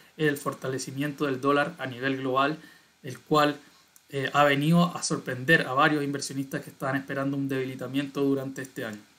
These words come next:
pero que no se ha traducido en los dos primeros meses o tres primeros meses del año, debido principalmente a la escalada en las tasas de los bonos corporativos, que ha hecho que se aprecie el dólar con respecto a la, a las monedas de los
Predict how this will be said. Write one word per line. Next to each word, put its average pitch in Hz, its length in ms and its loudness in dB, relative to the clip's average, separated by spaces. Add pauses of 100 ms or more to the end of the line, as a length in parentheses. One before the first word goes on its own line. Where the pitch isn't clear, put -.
(720)
pero 170 340 6
que 139 120 -2
no 139 100 0
se - 80 0
ha 147 60 0
traducido 135 420 2
en 139 80 4
los 135 160 0
dos 143 120 -2
primeros 139 380 -4
meses 139 380 -4
o - 80 -12
tres 147 180 -2
primeros 139 320 -4
meses 135 280 -4
del 131 160 -2
año, 139 260 -2 (340)
debido 135 280 0
principalmente 135 680 -2
a 139 40 0
la 139 80 -2
escalada 135 520 -2
en 127 120 -12
las - 80 -16 (140)
tasas 143 340 -2
de 135 80 -6
los 120 160 -8
bonos 131 240 -6
corporativos, 113 640 -10 (180)
que - 120 -10
ha 131 80 -2
hecho 131 180 -6
que 127 80 -4
se - 100 -2
aprecie 131 320 -4
el 123 60 -10
dólar 135 280 -2 (240)
con 131 160 -10
respecto 127 460 -8
a 127 60 -4
la, 123 160 -8 (360)
a 143 80 -6
las 123 140 -8
monedas 127 460 -6 (320)
de 131 160 -6
los 117 180 -8